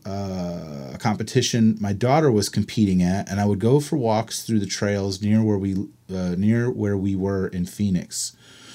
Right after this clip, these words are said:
There was something about the sparseness of Arizona which brought me back to music, and more particularly Pearl Jam. On the plane on the way to Phoenix, I watched a Midnight Oil documentary called nineteen eighty-four. I hadn't listened to the Oil's music for a long time,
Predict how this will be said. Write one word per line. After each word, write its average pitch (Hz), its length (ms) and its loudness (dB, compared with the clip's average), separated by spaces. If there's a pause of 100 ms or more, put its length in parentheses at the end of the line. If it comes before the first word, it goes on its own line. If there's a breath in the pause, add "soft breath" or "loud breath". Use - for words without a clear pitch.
(300 loud breath)
There 127 100 10
was 127 140 6
something 165 300 4
about 135 220 2
the 104 60 -4
sparseness 123 640 0
of 104 120 -2
Arizona 107 560 2
which 98 200 -4
brought 107 220 0
me 113 60 0
back 104 260 0
to 98 100 -4
music, 123 400 4
and 104 140 -2
more 113 180 4
particularly 110 760 0
Pearl 117 340 0
Jam. 87 360 -6 (420 loud breath)
On 117 120 4
the 113 60 6
plane 143 400 2
on 117 140 0
the 113 80 2
way 110 400 2 (240)
to - 160 -2
Phoenix, 98 640 -2
I 107 80 0
watched 104 500 0
a 101 60 -2
Midnight 117 480 0
Oil 104 200 0
documentary 90 800 -2 (280 loud breath)
called 101 240 -2
nineteen 107 400 0
eighty-four. 90 560 -6 (460 loud breath)
I 95 40 -4
hadn't 113 260 4
listened 117 260 2
to - 100 -4
the 110 100 4
Oil's 110 360 4
music 113 280 2
for 98 140 -4
a 90 60 0
long 101 280 0
time, 120 440 0